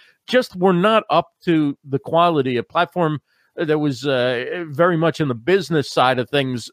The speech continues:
uh, Blue Jeans came along and actually had very high quality recordings. Zoom has always,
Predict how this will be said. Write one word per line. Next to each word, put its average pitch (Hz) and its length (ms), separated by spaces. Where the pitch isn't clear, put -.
uh, 135 120
Blue 175 340
Jeans 131 420
came 131 280
along 123 440
and 127 80
actually 143 380
had 127 200
very 131 240
high 120 200
quality 180 500
recordings. 147 680
Zoom 180 380
has 156 120
always, 151 480